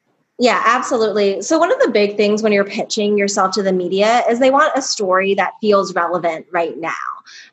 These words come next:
Um, and so the way that you do it is, like, you tie your story ideas to something that's timely. And so I have this, basically it's a forty-page publicity calendar. It's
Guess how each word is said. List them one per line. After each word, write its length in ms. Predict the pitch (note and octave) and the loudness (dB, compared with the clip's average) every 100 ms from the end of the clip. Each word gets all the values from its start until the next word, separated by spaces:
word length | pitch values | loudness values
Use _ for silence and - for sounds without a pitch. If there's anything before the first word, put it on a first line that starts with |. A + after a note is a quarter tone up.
| - | 0
Um, 280 | G#3 G3 G3 | 2 2 2
and 240 | G#3+ D4 | 0 2
so 200 | C4+ B3 | 2 2
the 80 | A#3+ | 4
way 120 | A#3+ | 2
that 140 | C4+ C4 | 2 2
you 180 | C4 | 0
do 220 | G3+ A#3+ B3 | 2 4 4
it 240 | G#3 - | 4 4
is, 160 | G3+ G3+ | 2 2
like, 180 | G3+ | 0
you 140 | G#3 A3 | 0 -4
tie 300 | - G#3+ A3+ | 0 2 2
your 180 | B3+ B3+ | 0 -2
story 320 | - A3+ G3 | -2 0 0
ideas 340 | G3 F#3+ F#3 G3+ | 2 0 0 0
to 60 | |
something 200 | G#3 G#3+ | 0 2
that's 300 | G#3 F#3+ - - - | 2 0 -6 -20 -4
timely. 720 | G#3+ G3+ G#3+ F#3+ D3+ G2 D3+ - - - | 0 2 0 -2 -4 -8 -10 -14 -18 -4
And 160 | G#3+ A3 | -2 0
so 160 | B3+ A3+ | 2 2
I 80 | |
have 400 | C#4 C4+ C#4+ E4 | 2 2 2 2
this, 220 | C4+ A#3 - | 0 -2 -2
basically 420 | C#4+ D#4+ A4 C#4+ | -2 0 2 2
it's 80 | C4+ | 0
a 80 | |
forty-page 720 | C4+ A#3 A#3+ B3+ B3 A3 G3 G3 | 0 2 2 0 0 0 0 0
publicity 480 | G#3+ G3+ F#3+ G3+ | -2 0 -2 -2
calendar. 560 | G3+ G3+ F3+ F3 F3 F3 A3 | -4 -2 -2 -2 -2 0 -2
It's 160 | G#3+ | -4